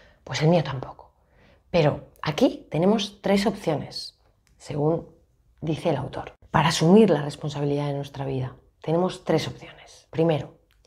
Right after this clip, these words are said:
si no es el mejor momento de nuestra vida, si estamos hastiados, si no soportamos la situación, podemos retirarnos de la situación, hay que ser valiente, ¿eh? Cambiarla. Y si no podemos ni retirarnos ni cambiarla, siempre podemos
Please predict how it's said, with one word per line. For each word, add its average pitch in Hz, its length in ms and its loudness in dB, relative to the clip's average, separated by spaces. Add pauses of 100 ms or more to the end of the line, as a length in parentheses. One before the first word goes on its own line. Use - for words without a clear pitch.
si - 160 -4
no 196 60 4
es 214 80 4
el 262 100 8
mejor 247 300 4
momento 220 400 2
de 208 40 0
nuestra 202 260 -2
vida, 196 220 4
si 151 140 -8
estamos 180 320 -2
hastiados, 185 540 -2
si 143 100 -4
no 147 80 0
soportamos 208 560 2
la 175 80 -2
situación, 151 520 -6 (520)
podemos 139 340 2
retirarnos 190 720 -2
de 254 60 -2
la 214 120 -2
situación, 180 580 -6 (120)
hay - 200 -20
que - 80 -18
ser 127 180 -16
valiente, 127 480 -10
¿eh? - 140 -12 (580)
Cambiarla. 208 680 4 (1200)
Y - 80 -10
si - 120 -2
no 196 120 6
podemos 262 320 8
ni 254 160 6
retirarnos 202 800 0
ni 139 160 -8
cambiarla, 170 640 2
siempre 180 400 -2
podemos 170 640 -2